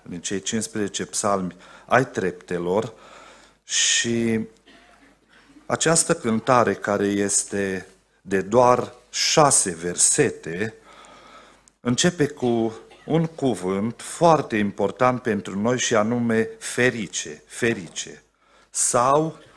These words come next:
în traducere biblică, binecuvântat este,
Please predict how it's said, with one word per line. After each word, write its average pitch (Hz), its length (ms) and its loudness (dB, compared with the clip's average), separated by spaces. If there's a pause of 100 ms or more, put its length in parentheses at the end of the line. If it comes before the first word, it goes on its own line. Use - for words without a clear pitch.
(120)
în 208 160 -6
traducere 113 600 -4
biblică, 107 680 -6 (200)
binecuvântat 107 1200 -4
este, 95 760 -6